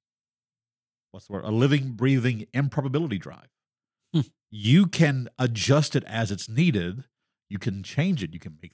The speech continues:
Speaker 1: things up. You can add things to keep that sense of unknown.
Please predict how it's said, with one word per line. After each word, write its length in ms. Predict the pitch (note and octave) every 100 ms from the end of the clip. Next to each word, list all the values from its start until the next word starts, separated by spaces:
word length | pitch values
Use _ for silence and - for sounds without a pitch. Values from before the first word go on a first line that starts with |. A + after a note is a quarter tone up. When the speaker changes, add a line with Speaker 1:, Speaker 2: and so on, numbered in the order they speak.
| -
Speaker 1:
things 180 | F#2
up. 120 | A#2 G#2+
You 60 |
can 160 | G2 -
add 240 | A#2 C#3 C3
things 300 | A2+ G2 -
to 160 | -
keep 380 | G#2+ - D3+ D3
that 180 | C3+ B2+
sense 300 | - A#2+ G2
of 100 | F#2+
unknown. 520 | A2 G#2 C3+ C3 E2